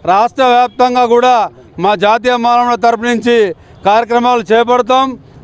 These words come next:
రాబోయే పార్లమెంట్ ఎన్నికలలో కూడా మేమందరం కూడా ప్రత్యక్షంగా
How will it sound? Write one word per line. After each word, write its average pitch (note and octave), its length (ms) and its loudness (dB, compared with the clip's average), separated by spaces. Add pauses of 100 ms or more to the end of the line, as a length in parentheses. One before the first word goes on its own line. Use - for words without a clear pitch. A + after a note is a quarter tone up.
(100)
రాబోయే B3 420 2 (120)
పార్లమెంట్ B3 520 0
ఎన్నికలలో B3 420 0 (100)
కూడా A#3+ 200 2 (520)
మేమందరం B3 600 0
కూడా B3 120 2 (100)
ప్రత్యక్షంగా B3+ 720 -2